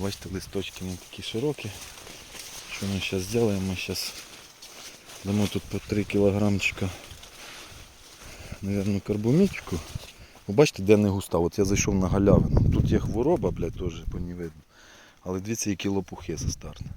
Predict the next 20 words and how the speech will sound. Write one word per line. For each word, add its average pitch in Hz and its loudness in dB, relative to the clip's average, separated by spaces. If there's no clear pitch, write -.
Ну, 92 -6
вирву 92 2
листочок 92 0
один, 82 -8
щоб - -14
для 82 -6
порівняння 90 0
показати, 82 -6
де 82 -6
загущено. 90 -2
Ну 92 -12
да, 87 -8
видно, 80 -6
да? 104 -8
Ну, 120 -14
а - -14
що - -4
є, 117 0
то - -8
є. 80 -14